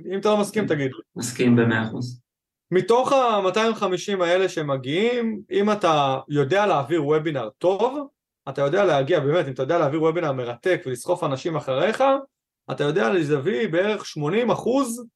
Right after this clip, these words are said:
Speaker 1: מהם למעמד המכירה עצמו, לרגע של המכירה. זה אם אתה טוב. אני מכיר גם אנשים ששישים ושבעים שיש להם נטישה מאוד גדולה לאורך הוובינר. זה אומר שבערך מאתיים אנשים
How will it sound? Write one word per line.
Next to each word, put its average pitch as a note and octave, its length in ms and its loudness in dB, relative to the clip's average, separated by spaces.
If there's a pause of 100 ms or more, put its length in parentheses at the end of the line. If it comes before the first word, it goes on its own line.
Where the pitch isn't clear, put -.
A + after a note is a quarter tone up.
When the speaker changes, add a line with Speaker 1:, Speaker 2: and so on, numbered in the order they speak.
(220)
Speaker 1:
מהם G#3 320 0
למעמד E3 440 2
המכירה C#3+ 420 0
עצמו, C#3 480 -6 (100)
לרגע D#3 340 0
של C3 120 -4
המכירה. B2 420 -4
זה E3 160 2
אם A3 80 2
אתה G3+ 140 -2
טוב. C3 360 0 (120)
אני D3+ 100 -4
מכיר F3 260 0
גם E3 80 2
אנשים D3+ 220 -4
ששישים E3+ 420 -6
ושבעים E3 340 0
שיש C#3 280 -6
להם D3+ 140 0
נטישה C#3 320 -4
מאוד D3+ 220 -2
גדולה C3+ 260 0 (380)
לאורך C3 200 -2
הוובינר. A2+ 480 -4 (840)
זה E3 60 2
אומר B3+ 160 4
שבערך A3+ 400 2
מאתיים A#3 420 2
אנשים D#3 520 -2